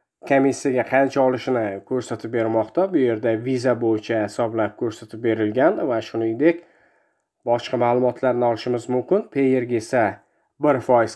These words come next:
komissiya oladi va Edif Cash sistemasiga ham o'tkazib olishimiz mumkin. Boshqalarda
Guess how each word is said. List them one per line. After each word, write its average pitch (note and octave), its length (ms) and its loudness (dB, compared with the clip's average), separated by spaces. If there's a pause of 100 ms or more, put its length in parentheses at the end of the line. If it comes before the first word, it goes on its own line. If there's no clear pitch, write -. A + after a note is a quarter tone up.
komissiya A#2 440 0
oladi C#3+ 340 0
va D#3+ 100 4 (200)
Edif A#2 320 -2
Cash C3 200 0 (240)
sistemasiga B2 600 -2
ham B2+ 100 0 (160)
o'tkazib B2 540 0 (460)
olishimiz B2+ 420 0
mumkin. B2+ 340 -2 (100)
Boshqalarda C3 520 2